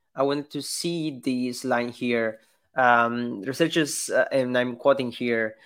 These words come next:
uh, "could access and decrypt sensitive information." So of course, I think I, I'm not, I don't have a Tesla, right? But I think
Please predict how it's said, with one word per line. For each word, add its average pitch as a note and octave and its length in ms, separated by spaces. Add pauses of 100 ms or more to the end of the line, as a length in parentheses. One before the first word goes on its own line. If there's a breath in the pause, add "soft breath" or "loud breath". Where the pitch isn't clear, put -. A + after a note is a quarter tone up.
(220 soft breath)
uh, A#2 400
"could C#3 220
access C#3+ 380
and C#3 80
decrypt C3+ 280
sensitive D3+ 460
information." E3 800
So B2 360
of - 180
course, C#3 540 (100)
I C3+ 180
think C3+ 360
I, C3 280
I'm C#3 140
not, C#3 220
I C3 120
don't B2+ 200
have A#2 180
a - 20
Tesla, A#2+ 300
right? A#2+ 220
But A#2 160
I A#2+ 120
think A#2+ 500